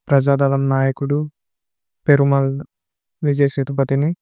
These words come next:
పట్టుకోవడానికి ఆపరేషన్ గోస్ట్ హంట్ అనే మిషన్‌కు కుమారసేన్ ప్రాతినిధ్యం వహిస్తుంటాడు. దురదృష్టవశాత్తు పెరుమలన్ యొక్క ఆచూకీ గురించి పోలీసుల అధికారికి ఎవ్వరికీ తెలియదు, కానీ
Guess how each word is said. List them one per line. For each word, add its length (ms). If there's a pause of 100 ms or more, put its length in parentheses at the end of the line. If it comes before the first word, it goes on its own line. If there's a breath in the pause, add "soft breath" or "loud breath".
(120)
పట్టుకోవడానికి 840
ఆపరేషన్ 640
గోస్ట్ 380
హంట్ 260
అనే 240 (400 soft breath)
మిషన్‌కు 540 (480)
కుమారసేన్ 640
ప్రాతినిధ్యం 760 (840)
వహిస్తుంటాడు. 720 (960)
దురదృష్టవశాత్తు 1040 (960)
పెరుమలన్ 540 (140)
యొక్క 300 (220)
ఆచూకీ 460 (280)
గురించి 420
పోలీసుల 500
అధికారికి 480
ఎవ్వరికీ 420
తెలియదు, 380
కానీ 340